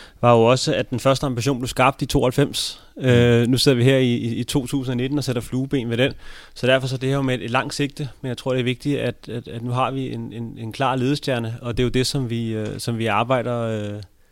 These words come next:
Speaker 1: efter hver dag
Speaker 2: Der har vi
Speaker 1: med,
Speaker 2: Ståle
Speaker 1: med, med
Speaker 2: Solbakken.
Speaker 1: alle de planer, vi har.
Speaker 2: <laughs> Hvad siger du? Han kan ikke holde sig ude. Undskyld, Johan.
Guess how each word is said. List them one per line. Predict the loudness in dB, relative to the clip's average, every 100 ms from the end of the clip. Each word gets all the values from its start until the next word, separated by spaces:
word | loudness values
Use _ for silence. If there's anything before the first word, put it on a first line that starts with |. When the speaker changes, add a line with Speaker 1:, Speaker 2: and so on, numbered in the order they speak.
| _ _ _ _ _ -4
Speaker 1:
efter | -2 2 4
hver | 6 6
dag | 6 4 0
Speaker 2:
Der | -4
har | 0
vi |
Speaker 1:
med, | 2
Speaker 2:
Ståle | 2
Speaker 1:
med, | 2
med | 2
Speaker 2:
Solbakken. | 4 2
Speaker 1:
alle | 0
de |
planer, | 0 -2 0
vi |
har. | 0 -2 -4 -10 -10 -6 -8 -8
Speaker 2:
<laughs> | -4 -4 -4 -10 -12 -12 -12
Hvad | -8
siger | -2 0
du? | -2 -4 -14 -12 -14 -16 -20 -20 -20 -20 -20 -18 -18 -20 -18 -16 -14 -14 -16 -18 -20 -10 -4 -2 2
Han | 2
kan | 4
ikke | 4 4
holde | 2
sig | 2
ude. | 0 -2 -6 -12 -12 -18 -20 -4
Undskyld, | 2 6 8
Johan. | 8 8 4